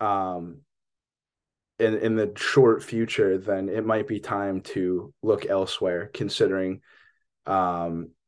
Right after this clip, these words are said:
the hesitancies that he has, uh,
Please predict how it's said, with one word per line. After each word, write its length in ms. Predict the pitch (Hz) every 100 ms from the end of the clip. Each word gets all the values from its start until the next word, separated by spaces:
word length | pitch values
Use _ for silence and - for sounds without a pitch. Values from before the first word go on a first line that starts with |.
| _ _ _ _ _
the 380 | 101 92 90 98
hesitancies 1000 | - 107 101 113 98 - 95 92 90 -
that 260 | 98 90 -
he 140 | -
has, 520 | 98 95 92 87 - 82
uh, 360 | 92 90 85